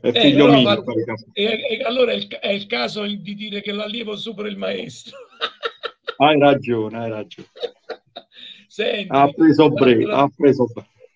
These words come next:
Speaker 2: l'altro attrezzo, ho visto, mi
Speaker 1: L'altro
Speaker 2: ricordo le
Speaker 1: attrezzo c'è,
Speaker 2: campane.
Speaker 1: eh, mo-, aspetta, cerco di fa-, è dietro di me,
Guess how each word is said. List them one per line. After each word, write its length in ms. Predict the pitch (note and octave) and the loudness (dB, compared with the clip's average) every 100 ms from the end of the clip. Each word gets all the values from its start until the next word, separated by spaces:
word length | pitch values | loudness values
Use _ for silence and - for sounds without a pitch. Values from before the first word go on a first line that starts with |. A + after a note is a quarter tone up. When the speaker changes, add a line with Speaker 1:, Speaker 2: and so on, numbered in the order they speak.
| _ _ _ _ E3 | _ _ _ _ -10
Speaker 2:
l'altro 420 | G3+ A#3 - A#3 | -6 -6 -4 -4
attrezzo, 560 | A3+ A#3 A3+ A3 - G#3+ | -4 0 0 0 -10 -2
ho 840 | G3+ F#3+ F#3+ F#3+ F#3+ _ _ - | 2 2 2 0 -4 _ _ -20
visto, 340 | - - - C#5+ | -16 -14 -10 -2
mi 80 | |
Speaker 1:
L'altro 0 | |
Speaker 2:
ricordo 400 | F#3 G3+ G3 - | -2 2 2 6
le 100 | A3 | 4
Speaker 1:
attrezzo 180 | F#3+ F#3 | 6 2
c'è, 140 | D3 E3 | 4 4
Speaker 2:
campane. 120 | D#3+ | 4
Speaker 1:
eh, 80 | D3 | 0
mo-, 200 | D#3+ D3 | -2 -2
aspetta, 360 | C3+ - C3+ - | -6 -8 -10 -8
cerco 400 | - D3+ - D3+ | -6 -6 -4 -4
di 100 | C#3 | -4
fa-, 200 | D3 - _ | -4 -10 _
è 180 | - D3 | 0 0
dietro 340 | C#3+ E3+ E3 E3 | 4 2 4 2
di 120 | F#3 | 2
me, 400 | F3+ F#3 F3 F3 | 2 0 0 -6